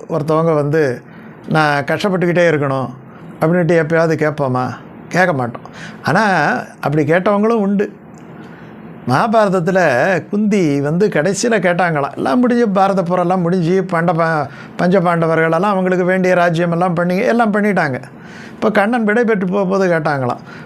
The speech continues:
"உனக்கு ஏதாவது வரம் வேணுமான்னுட்டு?" அவங்க அத்தையான குந்தி கிட்ட கேட்கும்போது, "எனக்கு கஷ்டத்தை கொடுன்னு" கேட்டாங்களாம்.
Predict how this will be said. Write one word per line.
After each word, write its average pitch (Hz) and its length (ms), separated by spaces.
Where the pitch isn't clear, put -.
"உனக்கு 185 240
ஏதாவது 196 760
வரம் 175 340
வேணுமான்னுட்டு?" 160 880
அவங்க 170 320
அத்தையான 180 500
குந்தி 208 240
கிட்ட 175 220
கேட்கும்போது, 160 800
"எனக்கு 196 300
கஷ்டத்தை 196 400
கொடுன்னு" 190 320
கேட்டாங்களாம். 135 500